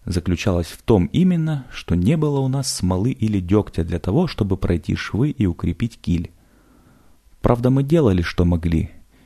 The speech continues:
и из топленого сала и растительного масла намешали что-то взамен смолы. Но эта смесь не вполне могла удовлетворить нас,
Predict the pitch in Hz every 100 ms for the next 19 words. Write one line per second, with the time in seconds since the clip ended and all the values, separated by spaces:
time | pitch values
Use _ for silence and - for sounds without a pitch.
0 | - 90 92 - 98 110 101 95 92 90
1 | 135 143 110 95 90 - 101 92 90 90
2 | 110 156 - 117 92 87 - 139 131 -
3 | 120 117 98 87 92 101 95 - 95 95
4 | 85 78 - _ _ _ _ _ _ _
5 | - 98 139 117 - 120 139 - 110 -
6 | 104 131 127 95 90 87 90 87 85 92
7 | 87 - 87 -